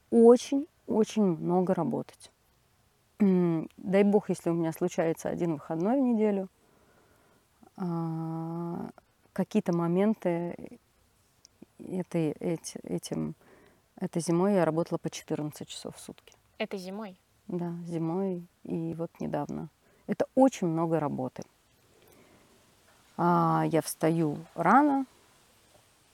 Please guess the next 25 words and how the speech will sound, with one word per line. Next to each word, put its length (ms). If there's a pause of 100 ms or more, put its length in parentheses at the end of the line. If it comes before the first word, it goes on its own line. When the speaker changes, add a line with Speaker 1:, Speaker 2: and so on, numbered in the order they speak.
(480)
Speaker 1:
отвожу 500
ребенка 500
в 40
детский 300
садик, 480 (640)
еду 260
на 100
хозяйство, 720 (600)
работаю – 680 (680)
приезжаю. 640
Когда 320
ребенок 360
со 120
мной, 180
конечно, 400
я 140
меньше 440
работаю, 480
потому 340
что 260 (400)
мне 240
важно 300
ему 400
уделить 480
внимание. 580